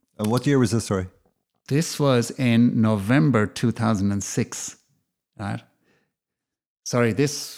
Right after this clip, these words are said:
Speaker 2: this was in November nineteen ninety-six. Sorry, I'm getting my dates all wrong. This was in November nineteen ninety-six. And it was just, you know, the year before I did the big thing with Luna. And, um, so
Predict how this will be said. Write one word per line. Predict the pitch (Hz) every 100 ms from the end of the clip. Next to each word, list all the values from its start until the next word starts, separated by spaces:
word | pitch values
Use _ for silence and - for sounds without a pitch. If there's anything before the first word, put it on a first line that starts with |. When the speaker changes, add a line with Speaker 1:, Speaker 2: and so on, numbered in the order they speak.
| -
Speaker 2:
this | 240 196 294 165 269
was | 175 160 160
in | 156
November | 147 123 147 143 135
nineteen | 127 135 120
ninety-six. | 123 123 117 - 151 -
Sorry, | - - 127 127 117
I'm | 104
getting | 101 120 113
my | 110
dates | 113 113 -
all | 98
wrong. | 98 - - -
This | 139 -
was | 120 113
in | 98
November | 92 107 107 101
nineteen | 98 101 107
ninety-six. | 98 92 - - - - - - _ _ _ -
And | 104 101
it | 117 104
was | 104 - - -
just, | 117 - - -
you | 120 110
know, | 101
the | 101 104
year | 107
before | 110 - 110
I | 104
did | 104
the | 98
big | 90 107 98
thing | 110 107
with | 98 107
Luna. | 104 98 - - - - _ _ _ -
And, | 117 120 117
um, | 117 113 113 -
so | - 151 131 131